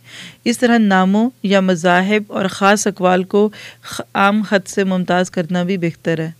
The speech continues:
जब ऐसा करे तो किताब के शुरू में इन रमूज़ की तरफ निशानदेही करे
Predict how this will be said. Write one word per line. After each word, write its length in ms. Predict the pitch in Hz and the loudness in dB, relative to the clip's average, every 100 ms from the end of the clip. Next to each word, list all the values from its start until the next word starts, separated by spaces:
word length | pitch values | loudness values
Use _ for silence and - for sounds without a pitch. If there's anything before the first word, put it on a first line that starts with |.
| - - - - | -20 -20 -14 -2
जब 160 | 202 208 | 0 2
ऐसा 260 | 208 254 | 2 2
करे 240 | 240 226 226 | 4 4 4
तो 120 | 226 | 2
किताब 380 | 214 190 190 202 | -2 2 2 2
के 100 | 202 | -2
शुरू 320 | 190 190 190 214 | -2 -2 -2 0
में 120 | 208 | 0
इन 140 | 196 | 0
रमूज़ 360 | 185 180 190 190 | 0 0 0 -2
की 120 | 202 | -4
तरफ 320 | 175 185 185 190 | 0 0 0 -4
निशानदेही 640 | 180 190 175 170 175 202 | -2 -2 -2 -2 -2 -2
करे 280 | 208 196 | -2 -2